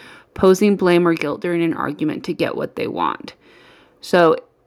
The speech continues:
if you notice these things are going on, how can you redirect these unhealthy behaviors? First of all, managing anger. These failings may bring up resentment or frustration with a partner, even when it isn't warranted.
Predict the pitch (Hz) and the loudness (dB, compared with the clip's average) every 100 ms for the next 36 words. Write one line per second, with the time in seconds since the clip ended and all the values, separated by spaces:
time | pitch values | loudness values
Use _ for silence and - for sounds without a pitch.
0 | _ _ - 190 196 202 208 220 - 208 | _ _ -4 -2 2 4 4 2 0 0
1 | - 175 180 - 165 165 165 156 170 156 | 2 2 2 -2 2 4 4 2 2 0
2 | 165 165 170 190 175 160 196 196 185 143 | -2 -4 -4 -4 -2 -2 -4 -10 -6 -6
3 | - - - 160 151 - 156 170 - 151 | -8 -12 -14 -10 -8 -8 -8 -8 -6 -6
4 | 147 175 123 139 - - - - - _ | -6 -6 -6 -6 -10 -12 -16 -20 -20 _
5 | 202 254 202 180 156 175 175 185 196 214 | -6 -4 -2 0 0 0 0 -2 -4 -4
6 | 220 - 165 160 127 117 - - - - | -6 -2 0 0 0 -2 -4 -10 -20 -20
7 | - 202 202 - 185 170 180 202 220 220 | -4 -2 0 0 2 2 2 0 0 -4
8 | - - 180 170 165 156 175 165 156 156 | -12 -4 2 4 6 4 4 4 4 0
9 | 165 - 180 - 170 160 165 - 156 170 | 0 2 4 4 2 0 0 0 0 0
10 | 202 190 208 214 - 220 226 226 - - | -2 -2 -2 -2 -2 -2 -2 -2 -2 -2
11 | 185 190 185 170 170 147 - 170 156 147 | 0 2 2 4 2 0 0 0 0 -2
12 | - 139 151 180 - 220 233 | -2 0 2 2 0 0 -2